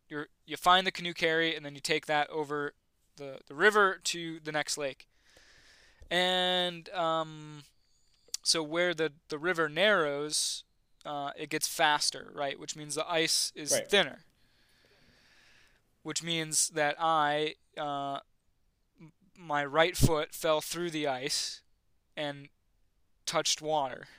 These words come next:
Speaker 1: <laughs> while the rest of my body stayed
Speaker 2: No.
Speaker 1: above the, the ice. So now my whole right foot up to, like, my shin is soaked.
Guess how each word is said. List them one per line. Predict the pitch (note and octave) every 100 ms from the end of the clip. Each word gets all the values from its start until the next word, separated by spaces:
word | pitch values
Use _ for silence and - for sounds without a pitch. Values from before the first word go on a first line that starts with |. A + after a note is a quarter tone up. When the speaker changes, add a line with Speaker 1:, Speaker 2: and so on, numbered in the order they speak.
| G3+ F#3+
Speaker 1:
<laughs> | D3+ - - _ - _ _
while | D3+ D3
the | C#3+
rest | F3 F3
of |
my | E3+
body | D3+ D3 D3 C#3+ B2 B2
stayed | A#2+ D#3 D3+
Speaker 2:
No. | C3
Speaker 1:
above | C#3+ C3+ C3+ - - _ _ _ E3+ D3+
the, | C3+ C3 -
the | D3 -
ice. | D3+ C3 - - - - - - - - - _
So | - E3+
now | E3
my | D#3+ D#3
whole | D3+ F3 F#3+ F3+
right | E3 D#3
foot | - - D3+ D#3 _ -
up | D#3
to, | - D#3
like, | D3 D3
my | C#3+ C#3 C3+
shin | - D#3+ C#3 C3 C#3
is | D#3 C#3
soaked. | - - - C3 - -